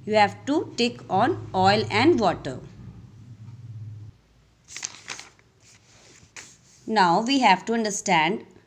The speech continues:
our exercise B, fill in the blanks of this chapter. Number one,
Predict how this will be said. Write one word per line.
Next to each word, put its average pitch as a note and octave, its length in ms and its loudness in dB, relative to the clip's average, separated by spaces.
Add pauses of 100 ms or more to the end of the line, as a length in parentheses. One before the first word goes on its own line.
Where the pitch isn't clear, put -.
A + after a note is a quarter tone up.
(240)
our G3+ 180 0
exercise G#3 640 2
B, G3 500 -4 (420)
fill B3+ 160 0
in C#4 160 2
the F#3+ 140 4
blanks E3 500 0
of E3 240 -2
this F#3+ 220 -4
chapter. C#3 480 -4 (260)
Number B3 300 0
one, A3 360 0